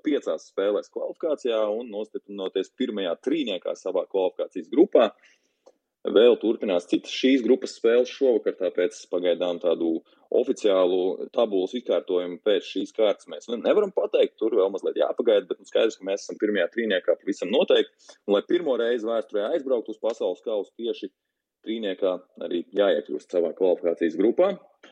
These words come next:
Tā kā spērti lieli soļi pretī šim vēsturiskajam panākumam.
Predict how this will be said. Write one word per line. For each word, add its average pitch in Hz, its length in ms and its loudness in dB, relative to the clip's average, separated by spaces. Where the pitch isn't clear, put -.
Tā - 140 2
kā 98 120 4
spērti 117 480 0
lieli 110 320 2
soļi 104 400 0
pretī 92 400 -2
šim 87 240 -10
vēsturiskajam 87 580 -4
panākumam. 92 600 -4